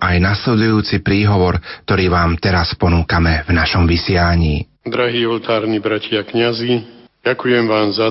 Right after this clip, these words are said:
Speaker 2: to, že ste prišli na centrálnu púť našej diecézy, pretože oslavujeme svätých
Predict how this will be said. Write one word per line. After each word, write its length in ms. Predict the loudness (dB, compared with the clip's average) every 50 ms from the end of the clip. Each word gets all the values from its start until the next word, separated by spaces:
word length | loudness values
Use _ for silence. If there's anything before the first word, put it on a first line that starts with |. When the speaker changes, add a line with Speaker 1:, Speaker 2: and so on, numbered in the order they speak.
| -2
Speaker 2:
to, 340 | -2 0 0 2 0 0 -4 -8 -16 -20 -18 -14 -10 -6
že 160 | -2 -2 0 0
ste 200 | -2 -2 -4 -4 -4
prišli 800 | -2 -4 -2 -2 -2 -2 0 2 2 2 0 -2 -8 -16 -12 -6 -2
na 420 | 0 0 2 2 0 -2 -4 -6 -12 -18 -18 -12
centrálnu 760 | -4 -2 -2 -2 0 -2 0 0 2 2 2 2 2 0 -2 0
púť 320 | 0 2 2 2 0 0
našej 360 | -2 -2 -2 -2 0 0 -2 0
diecézy, 760 | 0 2 0 0 0 0 0 0 0 0 0 -2 -2 -2 -2 -4 -8 -16 -20 -20 -20 -20 -20 -20 -10 _
pretože 560 | -2 0 0 0 0 0 0 2 2 2 2
oslavujeme 720 | 2 0 0 0 0 0 2 2 4 4 4 4 4 2 2 2
svätých 400 | 0 0 0 -2 0 0 0 0